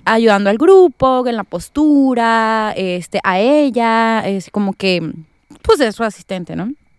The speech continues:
Para mí eso fue como, "Sí, o sea, claro que sí, yo quiero", o sea, para mí el rol del maestro es tan importante. Yo soy muy buena alumna. Soy muy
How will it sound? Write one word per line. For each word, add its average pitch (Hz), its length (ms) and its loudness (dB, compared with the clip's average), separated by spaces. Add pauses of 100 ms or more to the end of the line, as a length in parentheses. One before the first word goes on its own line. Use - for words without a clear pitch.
(320)
Para 202 160 0
mí 214 80 0
eso 214 200 -2
fue 262 100 0
como, 262 220 2 (160)
"Sí, 370 420 0
o 226 60 -2
sea, 226 100 -8
claro 247 300 0
que 294 100 -6
sí, 277 480 -2
yo 220 260 -2
quiero", 262 380 2
o 214 80 -2
sea, 214 220 -4 (400)
para 226 240 0
mí 226 340 0
el 262 160 2
rol 240 220 2
del 233 120 0
maestro 220 800 -2 (560)
es - 600 -2 (180)
tan 254 180 2
importante. 247 600 -6
Yo 220 100 -4
soy 233 340 -2 (360)
muy 262 300 6
buena 208 280 0
alumna. 175 480 -6 (460)
Soy 269 320 2
muy 349 260 0